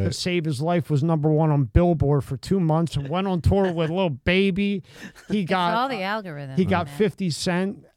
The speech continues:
Speaker 2: Or, no,
Speaker 1: More views than,
Speaker 2: it
Speaker 1: or listen to Taylor
Speaker 2: Fifty
Speaker 1: Swift.
Speaker 2: Cent's album came out and Drake's album came out, and he made sure that Drake's beat, uh, fifty Cent, like, this whole shit show.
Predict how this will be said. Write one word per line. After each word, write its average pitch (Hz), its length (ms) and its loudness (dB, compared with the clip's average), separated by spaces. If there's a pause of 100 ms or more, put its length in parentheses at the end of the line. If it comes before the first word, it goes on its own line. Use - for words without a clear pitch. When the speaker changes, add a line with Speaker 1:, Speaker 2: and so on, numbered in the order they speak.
Speaker 2:
Or, 147 560 0
no, 107 120 -2
Speaker 1:
More 120 200 6
views 110 340 0
than, 95 180 0
Speaker 2:
it 175 40 -4
Speaker 1:
or 104 140 0
listen 98 440 0
to 101 40 -10
Taylor 104 240 4
Speaker 2:
Fifty 107 140 4
Speaker 1:
Swift. 120 240 4
Speaker 2:
Cent's 190 280 2
album 180 360 0
came 175 260 -2
out 170 400 -2
and 147 160 0
Drake's 156 340 0
album 165 300 -2
came 165 300 -2
out, 165 200 -2
and 151 120 -2
he 143 80 -2
made 147 260 -2
sure 156 220 0
that 139 100 0
Drake's 151 380 0
beat, 156 340 -6 (800)
uh, 127 480 -2
fifty 151 380 -2
Cent, 170 340 -4
like, 147 180 -6
this 147 180 -8
whole 185 180 2
shit 165 300 -2
show. 110 320 -14